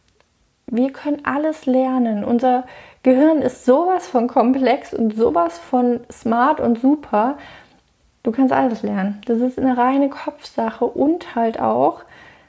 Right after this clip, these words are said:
so ein paar Schritte, die es zu beachten gibt. Und ich liebe dazu das Zitat von Pippi Langstrumpf, vielleicht kennst du es ja auch. Das lautet,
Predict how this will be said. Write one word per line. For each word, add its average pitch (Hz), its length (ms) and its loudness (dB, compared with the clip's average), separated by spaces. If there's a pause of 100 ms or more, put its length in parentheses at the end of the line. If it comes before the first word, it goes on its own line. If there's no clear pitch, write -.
(160)
so 247 60 6
ein 262 80 6
paar 311 240 -2
Schritte, 247 400 -4
die 226 120 -4
es 226 160 -8
zu 233 120 -6
beachten - 560 -4
gibt. 208 300 -10
Und 214 140 -6
ich - 160 -6 (300)
liebe 294 400 4
dazu 262 720 0
das 233 240 -2
Zitat 240 400 -4
von 226 160 0
Pippi 220 240 -2
Langstrumpf, 214 640 -2
vielleicht 208 240 -2
kennst 269 240 0
du 240 40 0
es 220 100 -6
ja - 160 -4
auch. 254 300 0 (1040)
Das 214 280 -2
lautet, 254 440 2